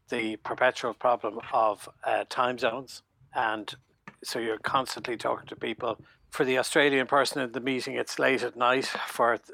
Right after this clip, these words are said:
for the Americans, it's early in the morning. And towards the end of the day for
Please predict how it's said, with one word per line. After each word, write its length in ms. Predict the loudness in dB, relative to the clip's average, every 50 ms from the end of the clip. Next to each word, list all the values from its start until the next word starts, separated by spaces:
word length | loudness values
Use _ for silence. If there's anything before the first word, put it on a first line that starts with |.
| -18 -6
for 200 | -2 -2 0 0
the 140 | 0 -2
Americans, 580 | 0 2 4 4 4 4 2 0 -2 -4 -4 -6
it's 160 | -8 -4 0
early 280 | 2 2 2 2 2 0
in 80 | -2
the 80 | -2 0
morning. 420 | 2 2 4 4 2 0 -4 -6 -10 -14 -20 -6 -2
And 320 | 0 0 0 -2 -4 -10 -14 _ _ _ _ _ -8
towards 320 | -2 0 2 2 2 2
the 100 | 2 2
end 180 | 2 2 2 0
of 80 | -4 -6
the 80 | -6
day 380 | -4 0 0 0 0 0 -2 -6 -10
for 480 | _ -12 -8 -4 -2 -2 -2 -2 -4 -8